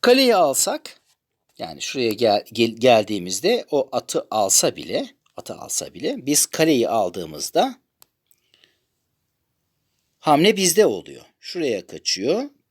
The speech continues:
Kaleyle aşağı iniyoruz. Şah diyoruz.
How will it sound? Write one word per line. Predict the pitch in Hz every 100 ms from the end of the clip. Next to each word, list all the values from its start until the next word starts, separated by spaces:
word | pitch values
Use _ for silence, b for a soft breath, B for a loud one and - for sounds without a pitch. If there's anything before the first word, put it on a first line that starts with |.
| _ _ _ _ _ _ _ _ _ _ _ _ _ _ _
Kaleyle | - 180 147 107 101
aşağı | 95 104 - 107
iniyoruz. | 98 87 85 92 170 226
Şah | - - 127 107
diyoruz. | - 82 87 165 254 -